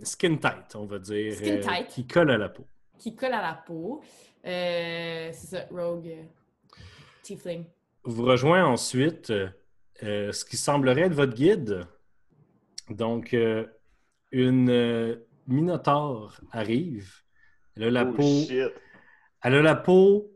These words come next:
Speaker 1: brune couverte d'une, euh, fine, euh, fine fourrure, en fait.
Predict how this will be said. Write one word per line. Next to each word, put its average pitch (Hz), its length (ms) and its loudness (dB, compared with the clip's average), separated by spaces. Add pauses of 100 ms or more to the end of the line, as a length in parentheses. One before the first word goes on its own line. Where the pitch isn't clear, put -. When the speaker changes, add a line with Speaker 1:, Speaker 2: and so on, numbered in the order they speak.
(100)
Speaker 1:
brune 147 520 2
couverte 135 380 -2
d'une, 123 260 0
euh, 113 380 -2
fine, 147 520 -4
euh, 107 540 -4
fine 135 320 -6
fourrure, 120 600 -4
en 113 100 0
fait. 139 440 -6